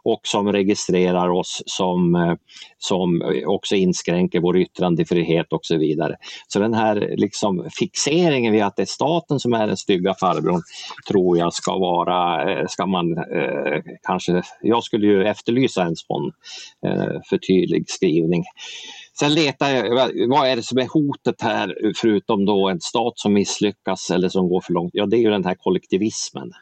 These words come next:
Och den finns då, det är två slags kollektivism. Dels är det muslimerna eller islamismen.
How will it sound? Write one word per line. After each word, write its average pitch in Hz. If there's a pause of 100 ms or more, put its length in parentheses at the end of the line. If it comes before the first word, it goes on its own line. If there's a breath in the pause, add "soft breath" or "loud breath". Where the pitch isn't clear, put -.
(760 loud breath)
Och 104
den 117
finns 98
då, 92
det 101
är 104
två 120
slags -
kollektivism. 87
Dels 123
är 110
det 95
muslimerna 160
eller 123
islamismen. 104